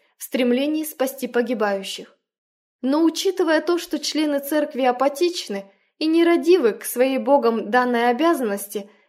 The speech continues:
делиться вестью с ближними, как они могут надеяться получить небесное сокровище? Когда называющие себя христианами не чувствуют ответственности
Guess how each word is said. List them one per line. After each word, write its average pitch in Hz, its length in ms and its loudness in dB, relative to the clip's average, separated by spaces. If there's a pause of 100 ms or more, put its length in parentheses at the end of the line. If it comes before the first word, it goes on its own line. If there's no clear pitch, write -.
делиться 269 480 0
вестью 269 400 -2
с 214 80 -8
ближними, 247 760 0 (240)
как 370 280 -4
они 359 180 4
могут 330 280 2
надеяться 285 520 2
получить 269 420 -4
небесное 269 540 -2
сокровище? 294 760 -4 (760)
Когда 254 280 6
называющие 277 640 4
себя 254 240 2
христианами 277 720 0
не 294 160 -2
чувствуют 240 500 0
ответственности 240 880 -4